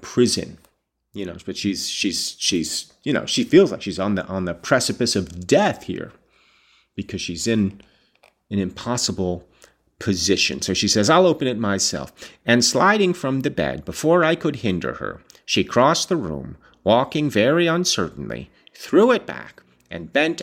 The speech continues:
out, careless of the frosty air that cut about her shoulders as keen as a knife.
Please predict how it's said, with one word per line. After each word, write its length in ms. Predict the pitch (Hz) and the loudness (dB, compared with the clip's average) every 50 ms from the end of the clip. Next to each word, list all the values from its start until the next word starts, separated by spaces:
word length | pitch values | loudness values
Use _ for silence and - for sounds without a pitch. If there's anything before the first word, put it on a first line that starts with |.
| - - | -6 -2
out, 400 | 98 95 76 - - - - - - _ _ _ _ | -2 0 0 -2 -6 -10 -16 -18 -18 _ _ _ _
careless 600 | - - 147 151 165 165 165 165 165 156 147 - 156 | -4 0 2 4 4 4 2 2 0 0 0 -2 -4
of 100 | 131 - | -2 -2
the 80 | 143 | -2
frosty 720 | 143 - - - 120 147 170 180 170 - - 180 175 127 82 | -2 -2 -4 -2 0 2 2 2 2 2 4 4 4 4 2
air 380 | 98 87 71 65 58 - - - - - - _ | 2 0 0 -2 -6 -8 -12 -16 -20 -20 -14 _
that 220 | - 92 185 - - | -2 -2 -2 -2 -6
cut 280 | - - 147 170 - - - | -2 0 0 0 0 -2 -4
about 440 | 98 85 - 107 120 135 135 135 | -4 -2 0 0 0 0 -2 -2
her 220 | - - 135 131 127 | -2 0 0 2 2
shoulders 680 | 127 - - - 135 135 131 131 131 139 127 123 - | 2 0 2 2 2 2 2 2 2 2 2 2 2
as 160 | 123 123 - - | 2 2 2 0
keen 520 | - - - - 147 147 151 151 151 147 | 0 -4 -4 0 0 2 2 2 2 2
as 140 | 135 131 135 | 2 2 2
a 80 | 127 | 0
knife. 520 | 117 98 78 69 65 67 - - - - | 0 0 0 -2 -4 -6 -8 -12 -14 -18